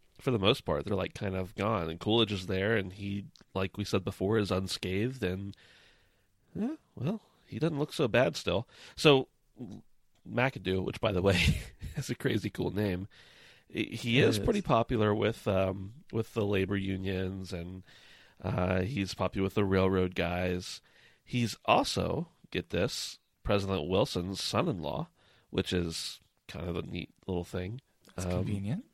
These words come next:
Speaker 1: yeah, it's really convenient for him. So there's some little scandals in his life and some great things about his life and some things he did that were good and some things he did that were bad, like everybody obviously has.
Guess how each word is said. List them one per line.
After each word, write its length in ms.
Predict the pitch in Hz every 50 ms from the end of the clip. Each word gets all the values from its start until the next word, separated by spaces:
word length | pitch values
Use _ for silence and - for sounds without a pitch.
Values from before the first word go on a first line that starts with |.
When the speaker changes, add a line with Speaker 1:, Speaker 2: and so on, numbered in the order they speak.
| - _ _ _ _ _ _ _ _ _ -
Speaker 1:
yeah, 180 | 302 - 95
it's 180 | 92 - - -
really 160 | 139 101 87
convenient 460 | - - 87 87 87 90 90 - -
for 200 | - - 92 92
him. 180 | 90 101 117 131
So 340 | - - 120 101 101 104 - _ - - - - - - - - - - - - - - - - - - - -
there's 200 | - 156 185 175
some 160 | - 170 147 139
little 160 | 143 135 139
scandals 420 | 135 - - 117 117 120 120 113 120
in 80 | 110
his 180 | 113 113 101 101
life 380 | 98 101 107 107 107 101 -
and 160 | 104 104 107 104
some 360 | - 110 101 104 104 104 104
great 260 | - 98 95 - 82
things 300 | - 104 101 101 98 95
about 220 | 104 101 98 95 104
his 160 | 104 95 95
life 340 | 98 95 95 98 98 - -
and 100 | 101 95
some 140 | - 104 98
things 200 | - 101 107 104
he 60 | 113 107
did 160 | 90 104 98
that 120 | 110 107 -
were 100 | 98 104
good 460 | 101 101 104 98 98 95 90 92 90
and 140 | 98 98 95
some 120 | - - 98
things 180 | - 92 92
he 60 | 101 92
did 160 | - 95 92
that 100 | 98 -
were 100 | 92 85
bad, 320 | 78 85 80 82 87 90 -
like 160 | 170 151 -
everybody 600 | 98 92 90 90 85 - 85 85 90 92 90 - - _ - -
obviously 420 | 82 82 78 87 87 - - 87
has. 400 | 90 87 90 85 85 - - -